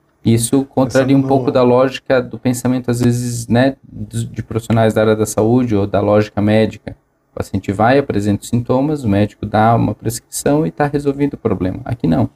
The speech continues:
Speaker 1: Aqui é um trabalho que ele acontece de forma interativa o tempo inteiro.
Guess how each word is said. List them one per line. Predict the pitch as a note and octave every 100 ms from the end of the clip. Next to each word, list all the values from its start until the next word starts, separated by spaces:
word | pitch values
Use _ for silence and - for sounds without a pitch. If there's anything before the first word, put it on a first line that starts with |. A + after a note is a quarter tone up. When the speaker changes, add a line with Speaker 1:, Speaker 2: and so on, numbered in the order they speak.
| _ _ -
Speaker 1:
Aqui | - -
é |
um | G#2+
trabalho | - A2 A2 A#2
que |
ele | A2+
acontece | A2+ - A#2 - A#2 A#2 - B2+ _ _ -
de | A2+
forma | - A2+ A#2+
interativa | B2 - A#2 A2+ - C3 B2+
o |
tempo | - B2+ C#3+ -
inteiro. | A#2 -